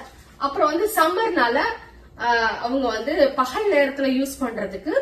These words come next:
ஒரு கேப். ஏன்னா ஒவ்வொரு ஆக்டிவிட்டீஸும் ஒவ்வொரு இடத்துல நடக்கும். So இப்ப மார்னிங் வந்து டென் ஓ கிளாக் இங்க ஒரு கிளாஸ் ஸ்டார்ட் ஆகுது அப்படின்னா,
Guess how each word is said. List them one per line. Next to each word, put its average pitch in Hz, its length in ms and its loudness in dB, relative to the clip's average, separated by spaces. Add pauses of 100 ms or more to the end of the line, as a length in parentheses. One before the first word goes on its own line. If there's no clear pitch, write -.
(280)
ஒரு 240 240 2
கேப். 254 400 0
ஏன்னா 240 280 -2 (380)
ஒவ்வொரு 311 540 4
ஆக்டிவிட்டீஸும் 285 600 -2
ஒவ்வொரு 277 460 6
இடத்துல 254 380 2
நடக்கும். 190 460 -2 (200)
So 302 320 4 (140)
இப்ப 254 140 -4
மார்னிங் 269 380 2
வந்து 269 220 4
டென் 269 240 0
ஓ - 20 0
கிளாக் 294 320 0
இங்க 254 340 -2
ஒரு 233 120 0
கிளாஸ் 269 280 0
ஸ்டார்ட் 254 280 2
ஆகுது 233 280 0
அப்படின்னா, 208 320 -4